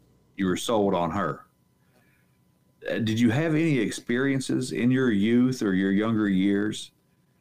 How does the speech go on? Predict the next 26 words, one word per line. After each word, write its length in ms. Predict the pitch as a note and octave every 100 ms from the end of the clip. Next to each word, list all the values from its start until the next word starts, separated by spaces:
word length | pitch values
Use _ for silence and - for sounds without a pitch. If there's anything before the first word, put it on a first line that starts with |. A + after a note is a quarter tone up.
| _ _ _ _ -
um, 580 | G2 F#2 E2 D#2+ D2 - _ _ _ _ _ _ _ _ _ _ -
with 460 | A2 C3+ D3 - - _ _ B2
anything 320 | A#2+ A#2+ A2
that 120 | F2+
you 120 | G2
couldn't 260 | G2 A2 F2
explain, 540 | E2+ - F2 D#2 - _ _ _ _ -
like 160 | F#2 E2+
any 160 | G#2
personal 720 | G2+ - A#2+ - G#2 F#2 D#2 -
accounts 580 | F#2 - G#2+ G2+ - -
or 80 | F#2
anything? 260 | F#2 F#2+
'Cause 220 | F#2+ E3
that's, 120 | F3 - - - _ _ _
you 100 | -
know, 80 | B2
that's 180 | D3+ D#3
what, 140 | C#3 C3+
uh, 420 | B2 A2+ G#2 G#2 - _ _ _ _
that's 140 | B2 B2
my 180 | A#2+ A#2
show 240 | - A#2+
thrives 480 | A2+ B2 A2+ A2 G2
on, 220 | G#2 A#2
is 280 | C3 F#2+ -